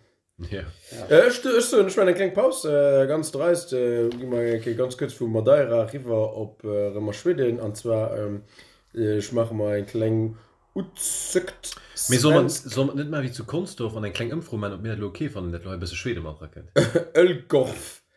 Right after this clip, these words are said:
Speaker 3: Cabanossi. Ein klein, ein klein Wurst mit ein bisschen Paprika. Das ist irgendwo Feuer scharf. Ist nicht so scharf, weil nicht schön.
Speaker 2: Okay.
Speaker 3: Ja, ich mache mal. Kannst weiter
Speaker 1: Ja.
Speaker 3: machen, ich mache in der Zeit
Speaker 1: Gut.
Speaker 3: auch.
Speaker 1: Apropos Wurst. Ihr seid Madeira, geht das auch noch typisch, äh,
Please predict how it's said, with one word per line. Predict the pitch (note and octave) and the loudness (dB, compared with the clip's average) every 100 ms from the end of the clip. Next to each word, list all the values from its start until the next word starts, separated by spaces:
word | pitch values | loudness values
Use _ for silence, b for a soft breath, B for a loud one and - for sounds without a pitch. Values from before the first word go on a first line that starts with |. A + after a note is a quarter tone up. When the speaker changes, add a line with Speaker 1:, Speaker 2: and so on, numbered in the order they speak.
| _ _ _ _ | _ _ _ _
Speaker 3:
Cabanossi. | - C3+ C3 C3 B2+ A#2+ G#2+ G2 - - | 2 6 6 6 2 -2 -4 -8 -16 -8
Ein | A#2 A#2 | -8 4
klein, | D3 C#3+ C#3 | 8 8 6
ein | C3 C3+ | 2 2
klein | D#3+ D3 | 2 2
Wurst | D3+ - - - - | -2 -4 -8 -14 -10
mit | A#2 | -10
ein | |
bisschen | B2+ A#2+ | -10 -6
Paprika. | E3+ - C3+ C3+ C3 C#3 - | -6 -4 -4 0 2 0 -4
Das | A#2 A2 | -8 -8
ist | - - | -10 -4
irgendwo | D#3 E3 E3+ C3 | 2 4 2 -6
Feuer | - C3+ A#2 | -2 0 0
scharf. | - B2+ C3+ - _ | 0 -4 -4 -12 _
Ist | G#2+ - | -18 -14
nicht | F#2+ | -10
so | A2 | -10
scharf, | A2+ A2 G#2+ | -8 -10 -10
weil | G#2+ | -10
nicht | G2+ G2+ | -10 -10
schön. | G#2 G#2+ _ | -10 -12 _
Speaker 2:
Okay. | - - - | -20 -16 -10
Speaker 3:
Ja, | A#2 B2+ _ | -10 -10 _
ich | |
mache | A2+ G#2+ G#2+ | -4 -4 -6
mal. | G2 - - | -10 -10 -12
Kannst | A#2 - | -8 -2
weiter | B2 | 2
Speaker 1:
Ja. | A#2 | 2
Speaker 3:
machen, | A2 | 2
ich | A2 | -2
mache | A2 | -2
in | G#2+ | -2
der | A2 | -4
Zeit | G2+ G#2+ | -4 0
Speaker 1:
Gut. | C#3 C3+ B B B - | 0 0 B B B 0
Speaker 3:
auch. | E3+ | 0
Speaker 1:
Apropos | - C#3 C3+ C3+ B2+ G2+ | 2 -2 -2 0 0 0
Wurst. | A#2 A2+ - | -2 -2 -2
Ihr | C#3 D#3 | 2 2
seid | - A#2 G#2+ | 0 -2 0
Madeira, | G#2+ A2+ C3 A#2+ A2 | 0 2 2 2 -2
geht | G#2 A#2+ | -2 -4
das | A#2+ | -4
auch | B2+ | -4
noch | A#2+ - | -6 -2
typisch, | E3 A#2+ A2 G#2+ - | -2 0 -2 -4 -10
äh, | G2+ G2 G2+ | -6 -2 0